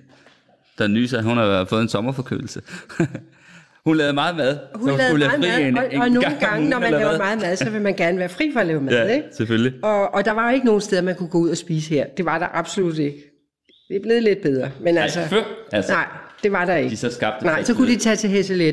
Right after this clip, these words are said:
Speaker 2: Det gjorde man så nogle gange, ikke?
Speaker 1: Mm.
Speaker 2: Men, men, øhm, altså
Speaker 1: Hvad med vinen?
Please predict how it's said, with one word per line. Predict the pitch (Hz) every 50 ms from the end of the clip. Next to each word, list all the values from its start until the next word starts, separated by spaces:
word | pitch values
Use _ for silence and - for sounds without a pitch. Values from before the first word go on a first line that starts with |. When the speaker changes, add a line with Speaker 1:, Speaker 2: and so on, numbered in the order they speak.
| 156
Speaker 2:
Det | 214 202
gjorde | - 202 196 180
man | 165 170 170 170
så | - 165 143
nogle | 139 147 143 135
gange, | 139 127 123 120 139 165 202
ikke? | 226 208
Speaker 1:
Mm. | 202 208 214 - - - - - - - - - _ - -
Speaker 2:
Men, | 185 185 180 170 - 190 190
men, | 185 185 175 175 175
øhm, | 175 170 165 165 160 160 160 156 151 - - - - - - - - - - _ _ _ _ _ _ _ _ _ _ _ _
altså | - 170 165 165 - 180 175 165 160 156
Speaker 1:
Hvad | 120 127 151
med | 160 127
vinen? | 123 139 156 135 107 107